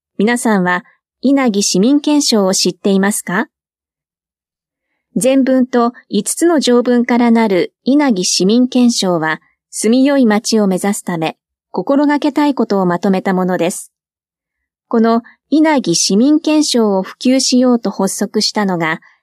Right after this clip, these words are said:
稲城市民憲章推進協議会です。今年で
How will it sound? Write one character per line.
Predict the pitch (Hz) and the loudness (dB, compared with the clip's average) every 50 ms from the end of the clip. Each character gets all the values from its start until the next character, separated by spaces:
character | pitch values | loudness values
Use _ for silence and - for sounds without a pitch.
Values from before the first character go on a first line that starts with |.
| _ _ _ _ | _ _ _ _
稲 | - 277 269 269 254 | 0 0 2 2 2
城 | 226 170 175 | 0 0 -2
市 | 175 - - 175 | -2 -2 0 2
民 | 214 269 302 302 302 | 2 4 2 2 2
憲 | - 302 294 285 | 0 0 0 0
章 | - - 190 170 | 0 0 -2 -2
推 | 151 151 - - 180 220 247 | -2 -4 -4 -2 -2 0 0
進 | - - 262 254 247 | 0 0 0 0 0
協 | - 247 233 226 | 0 0 0 0
議 | 214 220 226 | 0 -2 -4
会 | - 196 170 160 156 | -4 -6 -6 -6 -4
で | 156 175 | -4 -4
す。 | 214 - - - _ _ _ _ _ _ _ _ _ _ _ _ _ _ _ _ _ _ _ _ _ _ _ _ _ | -6 -6 -12 -18 _ _ _ _ _ _ _ _ _ _ _ _ _ _ _ _ _ _ _ _ _ _ _ _ _
今 | - 220 - | -6 -4 -2
年 | 269 269 - 269 226 | 0 0 2 2 2
で | 247 240 240 | 0 0 -2